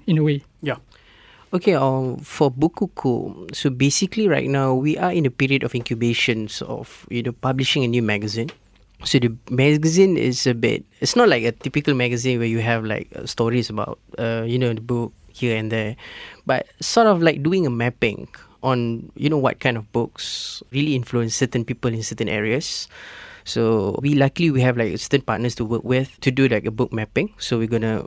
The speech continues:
Speaker 3: uh, we're gonna, like, study the demography and to see what kind of reading, and then to get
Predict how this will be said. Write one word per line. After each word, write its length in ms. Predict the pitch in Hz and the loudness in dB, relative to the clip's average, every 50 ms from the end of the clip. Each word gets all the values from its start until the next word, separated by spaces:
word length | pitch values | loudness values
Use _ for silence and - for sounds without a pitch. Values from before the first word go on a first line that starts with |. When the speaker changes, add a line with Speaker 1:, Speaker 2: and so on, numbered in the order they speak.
| - | -4
Speaker 3:
uh, 320 | - 117 117 113 110 113 117 | -2 0 0 2 0 0 0
we're 120 | 101 120 123 | -2 0 2
gonna, 220 | 131 120 117 113 | 2 2 2 0
like, 240 | 113 110 110 - - | 0 0 -2 -2 -6
study 320 | - - - 127 127 147 151 | -10 -2 0 0 2 4 2
the 80 | 139 | 2
demography 880 | 123 113 113 107 110 117 120 127 131 123 - - 143 135 135 131 131 - | 2 2 0 0 -2 -2 0 0 0 0 0 -2 0 0 2 0 0 0
and 80 | 123 117 | -2 -2
to 60 | - | -4
see 140 | 120 - 135 | -4 -2 -2
what 180 | 123 113 - - | -2 -2 -2 -2
kind 140 | - 123 | -2 -4
of 100 | 113 104 | -4 -4
reading, 580 | 107 117 117 123 131 131 127 127 131 131 127 - - | -4 -4 -4 -2 0 0 0 0 -2 -4 -4 -6 -6
and 100 | 123 127 | -2 0
then 340 | 151 165 165 156 147 76 - - - | 0 0 0 -2 -4 -8 -10 -8 -8
to 80 | - 139 | -8 -4
get 240 | 131 - 147 - | -2 -2 -2 -2